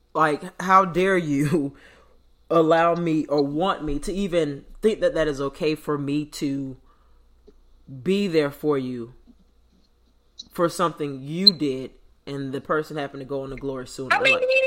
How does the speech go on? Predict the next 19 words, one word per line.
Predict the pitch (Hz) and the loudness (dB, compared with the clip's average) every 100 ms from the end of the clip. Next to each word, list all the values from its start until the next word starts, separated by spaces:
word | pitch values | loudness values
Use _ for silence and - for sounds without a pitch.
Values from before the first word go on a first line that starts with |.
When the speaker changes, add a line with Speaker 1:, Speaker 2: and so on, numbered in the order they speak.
| 523 | 2
Speaker 2:
didn't | 415 415 | 2 4
say | 381 370 349 - | 4 6 4 2
that, | 269 262 269 277 | -2 0 4 6
she | - 392 | 6 4
said | 392 | 4
that | 320 | 6
he | 302 269 | 4 2
wanted | 240 240 240 | 2 0 0
her | 214 | -2
to | 180 | -2
be | 175 226 | 2 4
there. | 302 254 | 6 4
That | 196 175 | 6 6
she, | - - 392 403 - | 8 8 8 6 4
she | - 381 | 0 2
said | 339 - | 4 6
she | - 359 415 | 6 4 0
feels | 226 208 185 | 0 0 0
it | 180 - | -2 -2